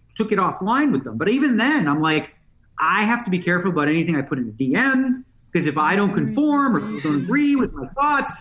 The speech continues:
then I'm like, "Oh, Daniel, you're a white cisgender male and you don't know." And da, da, da. I'm like, "Okay, I don't know." But I'm, I'm, I,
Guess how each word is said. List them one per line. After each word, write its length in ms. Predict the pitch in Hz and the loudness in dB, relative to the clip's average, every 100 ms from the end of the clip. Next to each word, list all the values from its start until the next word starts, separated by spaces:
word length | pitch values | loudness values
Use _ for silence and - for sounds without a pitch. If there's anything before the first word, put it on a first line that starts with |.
| - | -6
then 160 | - 254 | 0 2
I'm 100 | 240 | 2
like, 240 | 214 196 - | 2 0 0
"Oh, 340 | 208 220 196 | 0 2 0
Daniel, 400 | 214 202 220 214 | 0 2 2 2
you're 220 | 202 196 | 2 2
a 40 | 180 | 2
white 200 | 196 214 | 0 0
cisgender 680 | - 202 - - 196 202 185 | -2 -4 -2 -2 0 2 2
male 460 | 190 208 220 208 | 2 2 2 2
and 220 | 202 175 | 2 2
you 60 | 190 | 2
don't 260 | 220 202 180 | 0 0 -2
know." 440 | 214 220 220 208 | 0 2 2 2
And 200 | 190 175 - - - | 2 -2 -6 -20 -6
da, 120 | 214 | 0
da, 140 | 226 | 2
da. 100 | 208 220 | 0 0
I'm 60 | |
like, 140 | 240 277 | 0 0
"Okay, 160 | 277 | 0
I 100 | 330 | 0
don't 240 | - 277 320 | 2 2 2
know." 240 | - - - | 0 -4 -6
But 120 | 185 | -2
I'm, 220 | 156 143 - _ | -2 -2 -8 _
I'm, 240 | 143 156 170 | -4 -4 -4
I, 200 | 160 - | -6 -6